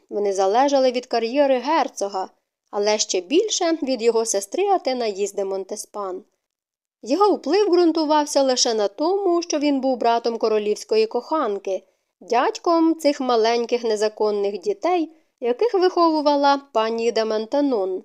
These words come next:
і яких король визнав і зробив принцами крові. Тепер, коли й гувернантка стала помітною фігурою, становище королівської коханки здавалося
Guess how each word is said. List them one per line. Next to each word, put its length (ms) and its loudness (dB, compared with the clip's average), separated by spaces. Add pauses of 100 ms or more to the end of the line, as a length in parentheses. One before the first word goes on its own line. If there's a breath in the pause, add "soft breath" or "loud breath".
(380)
і 120 0
яких 460 0
король 420 4
визнав 600 2
і 60 0
зробив 520 2
принцами 520 -2
крові. 560 -4 (440)
Тепер, 400 0
коли 220 0
й 40 0
гувернантка 680 -2
стала 320 2
помітною 560 0
фігурою, 680 0 (280 soft breath)
становище 680 0
королівської 680 2
коханки 600 0
здавалося 840 0